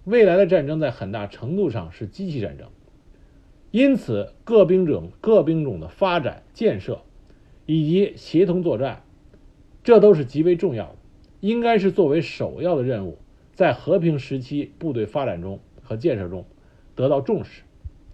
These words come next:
但是他同时也说了，战争的决定因素是人，离开人，技术兵器是死的。那么他的这些著作呢，对后来苏联红军在二战中的表现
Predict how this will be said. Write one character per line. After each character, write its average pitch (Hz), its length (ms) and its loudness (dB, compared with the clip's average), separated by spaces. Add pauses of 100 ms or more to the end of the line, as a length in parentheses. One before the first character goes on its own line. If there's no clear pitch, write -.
(1080)
但 262 180 8
是 233 40 6
他 196 120 6
同 196 180 2
时 196 80 2
也 143 140 4
说 170 260 2
了， - 120 -6 (220)
战 240 220 4
争 208 140 2
的 175 100 0
决 147 160 0
定 170 160 0
因 190 160 -2
素 165 160 -4
是 107 140 -8
人， 107 320 -4 (420)
离 202 160 0
开 202 140 2
人， 160 340 0
技 190 180 -6
术 143 100 -2
兵 160 200 -6
器 135 140 -10
是 120 160 -8
死 - 260 -16
的。 87 160 -18 (2250)
那 254 100 4
么 269 100 6
他 262 200 6
的 311 100 6
这 240 120 4
些 214 140 8
著 202 180 2
作 160 220 2
呢， 90 200 -8 (680)
对 214 240 8
后 185 340 6
来 120 300 -2
苏 170 200 -4
联 170 140 2
红 127 220 -6
军 139 180 -6
在 139 120 -2
二 147 320 0
战 120 140 -4
中 120 100 -6
的 110 80 -6
表 95 220 -10
现 - 240 -12